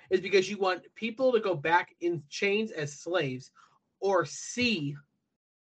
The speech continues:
I don't care that it's a baby, I wanna kill it anyway. And I'm sorry if I don't wanna sit down and have a conversation with someone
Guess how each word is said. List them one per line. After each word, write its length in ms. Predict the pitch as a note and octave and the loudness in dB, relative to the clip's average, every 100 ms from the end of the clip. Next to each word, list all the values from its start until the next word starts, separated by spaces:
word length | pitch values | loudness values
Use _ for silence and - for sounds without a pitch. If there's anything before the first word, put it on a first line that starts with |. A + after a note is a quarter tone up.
| _ _ _ _ _ _ _ _ _ _ _ | _ _ _ _ _ _ _ _ _ _ _
I 140 | G#3 A#3+ | 8 12
don't 260 | A#3+ A3 | 10 10
care 240 | - A#3 G#3+ | 4 4 4
that 100 | F3+ | 2
it's 120 | E3+ | -2
a 40 | |
baby, 380 | D#3 E3 D#3 - | 2 2 0 -2
I 100 | E3+ | 0
wanna 220 | F3 E3+ | 2 0
kill 300 | D#3 - F3+ | -2 -6 -2
it 100 | E3+ | -2
anyway. 500 | E3 D3+ B2 A#2 - _ _ _ _ _ _ _ _ _ _ - | -2 -4 -6 -10 -18 _ _ _ _ _ _ _ _ _ _ 2
And 100 | F#3+ | 4
I'm 120 | G3+ | 4
sorry 380 | - B3 C4+ B3+ | 4 6 8 6
if 120 | A#3+ | 4
I 80 | G#3 | 0
don't 160 | G#3 | 0
wanna 140 | F#3+ E3+ | -4 -6
sit 280 | - B3 A3+ | -6 -6 -4
down 120 | G3 | -4
and 100 | F3+ | -6
have 140 | F3 | -8
a 40 | E3 | -8
conversation 760 | F#3 F3 E3 D3 G3 - E3+ | -6 -6 -6 -6 -6 -4 -8
with 100 | D3 | -10
someone 340 | - C#3 C3 | -8 -8 -8